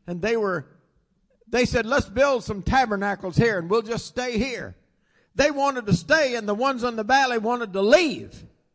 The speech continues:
And when Jesus came down, he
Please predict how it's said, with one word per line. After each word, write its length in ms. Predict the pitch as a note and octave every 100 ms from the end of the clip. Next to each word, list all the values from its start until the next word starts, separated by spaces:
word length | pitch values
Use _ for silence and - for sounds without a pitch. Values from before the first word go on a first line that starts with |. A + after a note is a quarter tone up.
| _ _ _ _ _ _ _ _ _ _ _ _ _ _ _ _ _ _ _ _ _ _ _ _
And 180 | C#3+ D3+
when 140 | E3+ D3+
Jesus 480 | F#3+ A3+ F3+ D#3+
came 280 | F3 G3+ F#3+
down, 420 | F#3 F#3 F#3 F3+
he 360 | E3+ F#3 F3+